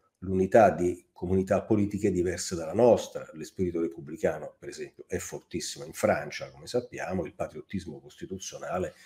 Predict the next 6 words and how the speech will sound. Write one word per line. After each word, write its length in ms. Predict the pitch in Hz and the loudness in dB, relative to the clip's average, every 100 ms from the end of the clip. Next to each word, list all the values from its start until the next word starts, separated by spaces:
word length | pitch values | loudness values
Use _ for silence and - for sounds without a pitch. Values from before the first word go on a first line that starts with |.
| - - - _ | -20 -20 -20 _
è 180 | - 101 | -2 2
assai 420 | 98 - 107 101 | 2 4 6 6
sviluppato 640 | 92 - 92 87 95 87 85 | 4 0 -4 2 6 6 4
in 120 | 82 | -2
Germania. 680 | 82 82 82 78 78 78 73 - - - - _ _ | -2 0 -2 -2 -4 -6 -8 -14 -20 -20 -20 _ _
Qui 500 | - 123 - - - | 10 10 10 0 -16